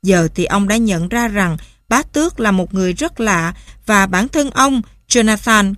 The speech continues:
có thể đang lâm nguy. Harker. Hắn bò được theo cách đó, quả thật là quá khó. Để làm vậy dễ như chơi, chỉ có thể là người dơi. Dracula.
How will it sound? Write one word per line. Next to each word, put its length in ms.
có 120
thể 360
đang 260
lâm 260
nguy. 320
Harker. 560
Hắn 360
bò 300
được 340
theo 200
cách 280
đó, 260
quả 400
thật 240
là 160
quá 300
khó. 400
Để 160
làm 240
vậy 380
dễ 240
như 220
chơi, 460
chỉ 200
có 200
thể 260
là 200
người 300
dơi. 480
Dracula. 680